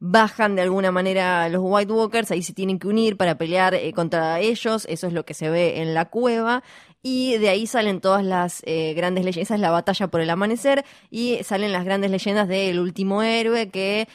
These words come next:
eh, se lo cuenta Old Nan a, a Bran, que le dice el último héroe, que podría ser el príncipe prometido, Azor Ahai, son todos como medio lo mismo,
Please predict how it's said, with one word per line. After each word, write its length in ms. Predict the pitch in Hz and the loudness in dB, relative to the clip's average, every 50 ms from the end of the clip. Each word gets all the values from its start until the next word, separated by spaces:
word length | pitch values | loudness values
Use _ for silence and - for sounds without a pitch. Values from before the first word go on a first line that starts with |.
| - _ - | -20 _ -8
eh, 160 | - 175 175 | -6 -6 -4
se 160 | - - 165 | -4 -4 -2
lo 100 | 160 160 | -2 -2
cuenta 720 | - - 196 196 202 - 196 190 185 180 175 175 170 160 - | -2 0 -2 0 0 2 2 4 6 6 6 6 4 4 4
Old 240 | 165 175 180 175 | 2 2 2 2
Nan 300 | 180 185 190 196 202 202 | 0 0 0 0 0 0
a, 460 | - 143 165 165 165 160 160 160 156 - | 0 -2 -2 -2 0 0 0 -2 -2 -2
a 220 | - - 160 160 | -2 0 0 2
Bran, 380 | 175 202 214 220 214 214 220 220 | 2 2 2 4 2 2 0 0
que 120 | - 175 | -4 -4
le 100 | 160 156 | -4 -2
dice 360 | 165 190 208 208 - - 202 175 | -2 -2 -4 -4 -6 -4 -4 -2
el 80 | 170 | -2
último 340 | 175 180 - 170 165 170 170 | -4 -4 -6 -6 -4 -2 -2
héroe, 240 | 180 185 196 185 180 | 0 0 -2 -2 -4
que 100 | - 151 | -6 -8
podría 340 | - 135 143 160 175 175 165 | -6 -6 -4 -2 0 -2 -2
ser 200 | - - 165 156 | 0 -2 -4 -4
el 60 | - | -4
príncipe 260 | 160 175 - 170 147 | -6 -6 -6 -6 -6
prometido, 540 | 147 165 160 160 - - 180 170 170 160 151 | -6 -4 -6 -6 -4 -4 -2 -2 0 0 -2
Azor 160 | 151 160 147 143 135 | -2 -4 -6 -6 -2
Ahai, 320 | - 165 165 160 156 156 143 | 0 2 2 2 2 0 -4
son 180 | - 151 147 | -6 -8 -6
todos 140 | - 165 156 | -6 -6 -6
como 180 | - 160 156 151 | -4 -6 -4 -2
medio 220 | 160 170 175 175 | -2 0 0 2
lo 80 | 185 202 | 2 2
mismo, 300 | 226 247 240 254 269 | 2 4 4 4 2